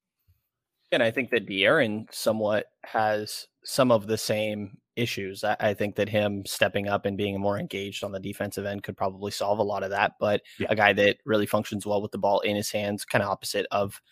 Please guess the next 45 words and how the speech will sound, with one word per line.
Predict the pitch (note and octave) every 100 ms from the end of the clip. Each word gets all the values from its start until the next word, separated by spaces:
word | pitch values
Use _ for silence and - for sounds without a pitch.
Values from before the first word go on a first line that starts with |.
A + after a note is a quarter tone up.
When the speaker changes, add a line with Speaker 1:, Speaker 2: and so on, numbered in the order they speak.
| _ _
Speaker 1:
uh, | - G2+
what | G#2 G2+
you | G2+
were |
laying | G#2 G#2 G#2
out | G#2+
there | G#2+
with | G#2
Sexton, | - G#2+ - G#2+ G2
but | G#2 G2 - _ _ _
still | - E3+
believing | E3 D3+ D3+ C#3
in | B2
the, | A#2 A2 A2
uh, | G#2+ G#2+ - -
all-star | A2+ A#2 A2
potential | A#2 A2+ A2 A2
is | G#2 G2+
definitely | A2 C3+ A#2
not | A2 -
something | A2 G#2
I | G#2
expected | - G#2+ G#2+
to | G#2
hear, | G#2+ A2
but | A2 G#2
I | G#2
could, | G#2 G2+ _ _ _
I, | B2 G2+
I | A2+
could | A#2+ A2+
see | - G#2
it. |
I'm | G2 G#2+
not | B2 -
all | B2+ B2+ - _ _
too, | - C3 B2+ B2+ - _ _ _ -
uh, | A2+ A2 A2 - -
brushed | A2+ -
up | A#2 A#2
on | A2 G#2+ G#2+ - _ _
my | A2
Colin | G#2 A2+ G#2+
Sexton | G#2+ A2 - B2+ B2
tape, | B2 D3+